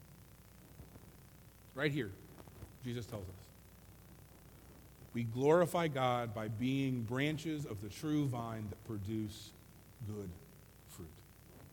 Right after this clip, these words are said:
That, that is what the glory of God looks like in our lives.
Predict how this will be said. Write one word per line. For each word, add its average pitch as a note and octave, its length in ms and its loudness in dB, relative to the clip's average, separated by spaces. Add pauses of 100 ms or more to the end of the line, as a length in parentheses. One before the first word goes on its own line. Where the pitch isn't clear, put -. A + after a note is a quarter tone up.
(3000)
That, A2 220 -6
that C#3 340 10 (260)
is G#2 120 -4
what A#2+ 160 -2
the A#2 40 -2
glory A2+ 400 0
of F#2+ 140 -4
God G#2 240 -2
looks G#2 240 -6
like F2+ 160 -8 (540)
in F#2+ 60 -4
our F#2 120 0
lives. E2+ 160 -2